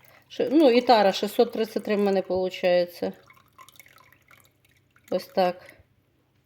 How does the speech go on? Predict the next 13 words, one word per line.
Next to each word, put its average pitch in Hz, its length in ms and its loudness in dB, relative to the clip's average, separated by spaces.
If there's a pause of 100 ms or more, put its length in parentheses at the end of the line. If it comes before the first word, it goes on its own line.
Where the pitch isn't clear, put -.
(640)
Щас 247 240 2
буду 240 160 -2
відбирати. 202 480 0 (1900)
Все, 359 320 -6
дала 277 280 6
шістсот 262 420 0
грам 240 280 0
води 285 460 0 (400)
і 220 100 -2
тару. 208 640 2 (1300)
І 226 120 -4
просто 294 640 4
виливаю 240 760 4